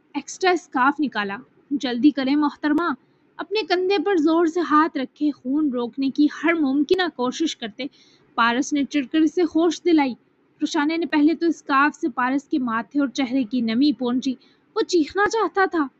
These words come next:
अल्लाह पूछे इसे पसीना पूछना जरूरी था पहले या इसकी गोली निकालना, पर वो तो ऐसे पारस को देखकर कमजोर पड़ सकती थी। "मोहतरमा को सिर्फ अपनी गोली निकालनी आती है, आपकी स्किन इतनी tight है, डर है गुब्बारे की तरह फट ना जाए।" इस वक्त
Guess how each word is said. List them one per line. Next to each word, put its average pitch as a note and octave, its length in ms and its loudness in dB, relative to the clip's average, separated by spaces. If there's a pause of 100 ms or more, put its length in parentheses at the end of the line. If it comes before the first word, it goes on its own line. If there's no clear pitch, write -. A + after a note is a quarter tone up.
(160)
अल्लाह B3+ 340 -2
पूछे C#4 380 -2
इसे D4+ 260 0 (280)
पसीना F#4 420 2
पूछना F4 420 0
जरूरी D4+ 400 2
था D#4 120 -2
पहले C#4+ 280 0
या F#4 180 2
इसकी D#4+ 240 -4
गोली C4 380 0
निकालना, A3 460 -4 (380)
पर C#4+ 100 -2
वो A#3 180 -2
तो C4+ 120 -2
ऐसे C#4 260 2
पारस C4+ 380 2
को D#4+ 120 -2
देखकर D4 360 0
कमजोर E4 460 2
पड़ B3 180 -6
सकती C#4+ 380 -2
थी। C#4+ 160 -2 (480)
"मोहतरमा D#4+ 460 0
को E4 120 0
सिर्फ D#4+ 220 2
अपनी D#4+ 260 -2
गोली A#3 320 0
निकालनी A#3 420 -2
आती B3 320 -4
है, D4+ 120 -4 (280)
आपकी D#4 280 2
स्किन F#4 300 0
इतनी F#4 340 -4
tight A#3 340 -4
है, E4 100 2
डर C4 220 -2
है D4+ 180 0
गुब्बारे B3 440 0
की D4+ 100 -4
तरह F4 180 0
फट D4+ 340 -2
ना D#4 140 0
जाए।" A3 240 -6 (580)
इस D#4 160 0
वक्त D4+ 180 2